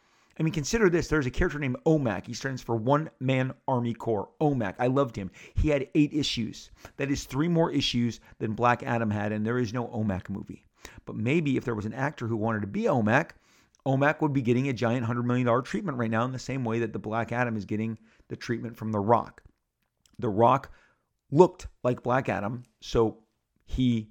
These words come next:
has willed Black Adam into existence, and now this character who would honestly struggle to make the D list at Marvel and D C has his own giant multi-million dollar production, bringing in other D and C listers, and don't argue with me, you know this is true. Come on.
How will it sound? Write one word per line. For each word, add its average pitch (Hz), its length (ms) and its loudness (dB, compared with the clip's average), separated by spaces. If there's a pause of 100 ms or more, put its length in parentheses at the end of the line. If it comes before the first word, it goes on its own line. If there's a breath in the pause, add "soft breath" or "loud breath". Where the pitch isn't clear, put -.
(120)
has 107 220 -4
willed 135 520 6
Black 120 240 2
Adam 117 240 -4
into 104 220 -2
existence, 131 420 -4
and 117 140 -4
now 127 280 2 (240 loud breath)
this - 140 -4
character 165 460 0
who 120 140 2
would 113 180 2 (500 soft breath)
honestly 175 340 2
struggle 160 420 0
to 151 120 -2
make 147 160 -6
the 139 60 -2
D 151 260 0
list 131 360 -4 (140)
at 127 140 -4
Marvel 139 320 4
and 120 120 0
D 117 120 -2
C 110 360 -2 (360 soft breath)
has 135 180 -4
his 123 140 -4
own 143 180 0
giant 139 460 0 (480)
multi-million 147 640 2
dollar 127 200 4
production, 117 540 -2 (320 loud breath)
bringing 135 280 2
in 120 120 -2 (100)
other 139 400 4 (260 soft breath)
D 151 220 0
and 135 100 -2
C 170 220 -2
listers, 127 400 -2
and 160 160 -8
don't 160 160 2
argue 107 260 0
with 104 120 -4
me, 131 100 -6
you 143 120 -2
know 117 100 -2
this 104 160 -6
is - 80 -6
true. - 260 -12
Come 131 160 -2
on. 85 120 -10